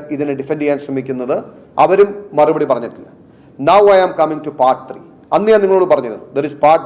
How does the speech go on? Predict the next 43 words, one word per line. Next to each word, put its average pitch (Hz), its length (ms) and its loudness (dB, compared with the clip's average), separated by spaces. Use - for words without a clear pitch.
one, 185 100 -4
there 147 140 0
is 147 80 -10
part 160 280 4
two, 180 120 -8
there 139 160 -2
is 135 40 -18
part 143 220 -2
three. 107 140 -14
അപ്പൊ 151 180 2
ഇതുമായി 220 320 4
ബന്ധപ്പെട്ട് 165 300 -4
നമുക്കറിയാം, 131 440 -4
ലോങ് 180 240 4
ബാക്ക്, 113 260 -6
അത് 139 140 -2
പക്ഷേ 139 260 -8
ഇത് 156 100 0
ഇതിൻ്റെ 156 300 -6
തുടക്കം 156 340 -2
മുതൽ 143 240 -2
തന്നെ 117 220 -6
ഞാൻ 165 100 4
വളരെ 165 260 6
കട്ട് 147 180 -2
ഷോർട്ട് 170 200 2
ചെയ്ത് 147 180 -4
പറയുകയാണ്, 123 300 0
കാരണം, 131 220 0
ആ, - 20 4
this 127 180 -8
may 135 120 0
be 135 100 0
a - 60 -2
very 131 180 -2
elaborate 131 460 0
document. - 360 -6
ഞാൻ, 139 100 2
നിങ്ങൾ 156 200 -2
വിചാരിക്കുമ്പോൾ 151 360 0
അല്ല, 143 140 -2
ഇതിൻ്റെ 139 260 -2
entire 151 300 2